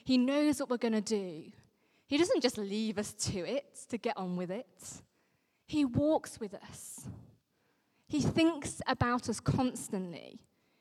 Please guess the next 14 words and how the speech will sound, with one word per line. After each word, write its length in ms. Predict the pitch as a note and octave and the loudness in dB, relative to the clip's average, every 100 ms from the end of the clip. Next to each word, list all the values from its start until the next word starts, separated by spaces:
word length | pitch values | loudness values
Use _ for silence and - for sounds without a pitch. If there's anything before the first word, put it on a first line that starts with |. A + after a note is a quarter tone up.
| _ _ _ | _ _ _
He 200 | C4 B3+ | 0 0
greets 580 | G#3 A#3 C#4 C#4 - D4 | 2 2 2 2 -2 2
us 280 | C#4 - - | 2 0 -6
each 300 | A3+ - - | -6 -4 0
morning. 760 | A#3+ B3+ B3+ B3 B3+ B3 B3 | 4 6 6 2 2 2 2
He 280 | A#3+ - G#3 | 0 0 0
is 120 | G#3 | 0
with 240 | G#3+ C4+ C#4 | 2 2 4
us 340 | C#4 C4+ - - - - - | 2 0 -6 -18 -20 -20 -6
through 180 | A3 | -2
the 100 | G3 | 0
day. 680 | G3+ B3+ A3+ A3+ A3+ A3 A3+ G#3 | 0 0 -2 -2 -2 -2 -4 -4
He 280 | - C4 | 2 4
loves 720 | C4 B3+ C4 D4 D4 C#4 C4 | 6 4 4 4 2 -2 -8